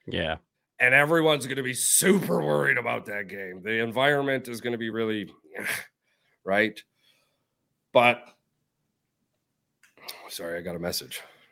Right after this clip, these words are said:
Speaker 2: Um, sorry, where were we going with that?
Speaker 1: We were just talking about the Seattle game. Seattle's coming to,
Speaker 2: Oh, yeah, yeah,
Speaker 1: would
Speaker 2: yeah,
Speaker 1: have
Speaker 2: yeah.
Speaker 1: to come
Speaker 2: The,
Speaker 1: to
Speaker 2: who
Speaker 1: Detroit
Speaker 2: is,
Speaker 1: for the
Speaker 2: who is,
Speaker 1: playoff
Speaker 2: yeah,
Speaker 1: game.
Speaker 2: who is Detroit beat? Okay, so then after that, they came in and they, they smacked the Packers.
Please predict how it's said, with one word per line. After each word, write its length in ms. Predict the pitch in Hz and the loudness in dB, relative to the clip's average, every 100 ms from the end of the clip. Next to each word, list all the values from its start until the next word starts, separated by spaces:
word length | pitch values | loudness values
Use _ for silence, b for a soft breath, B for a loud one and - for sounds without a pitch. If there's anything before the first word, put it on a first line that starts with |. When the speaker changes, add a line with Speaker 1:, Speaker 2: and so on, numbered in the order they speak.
| b _ _ - | b _ _ 2
Speaker 2:
Um, 500 | 110 101 98 90 - _ _ _ _ _ _ _ _ _ | 4 6 2 -2 -8 _ _ _ _ _ _ _ _ _
sorry, 240 | - 90 95 | -4 0 2
where 140 | 104 | 2
were 100 | 104 | 2
we 60 | 101 | 2
going 200 | 104 104 | 2 2
with 100 | 101 | 2
that? 360 | 107 107 - _ _ _ _ _ _ B B B | 0 0 -4 _ _ _ _ _ _ B B B
Speaker 1:
We 100 | - | 2
were 60 | 143 | 4
just 180 | 120 - | 2 0
talking 340 | 107 95 95 | 2 2 0
about 280 | 95 98 95 | -2 0 0
the 160 | 98 92 | 0 0
Seattle 520 | - 104 92 95 98 | 0 2 2 2 -2
game. 320 | 87 101 92 | 0 0 -2
Seattle's 440 | - 98 92 92 - | -2 0 0 -2 -6
coming 300 | 98 92 92 | -6 -6 -6
to, 200 | - 123 | -4 0
Speaker 2:
Oh, 40 | |
yeah, 140 | 160 143 | 2 4
yeah, 100 | 131 | 4
Speaker 1:
would 80 | 123 | 6
Speaker 2:
yeah, 60 | |
Speaker 1:
have 100 | 104 | 6
Speaker 2:
yeah. 60 | 104 | 4
Speaker 1:
to 80 | 110 | 0
come 180 | 104 95 | 0 0
Speaker 2:
The, 80 | |
Speaker 1:
to 60 | 92 | -2
Speaker 2:
who 40 | - | -4
Speaker 1:
Detroit 260 | - 147 135 | 4 4 4
Speaker 2:
is, 80 | |
Speaker 1:
for 60 | 104 | 0
the 60 | 113 | 2
Speaker 2:
who 140 | 160 | 2
is, 100 | 139 | 4
Speaker 1:
playoff 180 | 90 - | 2 0
Speaker 2:
yeah, 160 | 127 107 | -2 -4
Speaker 1:
game. 80 | 98 | -2
Speaker 2:
who 160 | - 156 | 2 2
is 140 | 123 | 2
Detroit 440 | - - 127 107 92 | -4 -2 0 0 -2
beat? 260 | 123 - B B B | -6 -8 B B B
Okay, 180 | 127 147 | 0 2
so 140 | 135 | 2
then 120 | 139 139 | 2 4
after 260 | 165 165 143 | 4 2 0
that, 200 | 147 123 | 0 0
they 80 | 120 | -4
came 220 | 143 127 | -2 0
in 100 | 127 | 2
and 100 | 117 | 2
they, 100 | 110 | 0
they 240 | 107 117 113 | -2 -4 0
smacked 680 | - - 139 135 127 - - | 2 4 4 6 6 4 -8
the 80 | 101 | -8
Packers. 560 | - - - - - | -6 -6 -10 -16 -20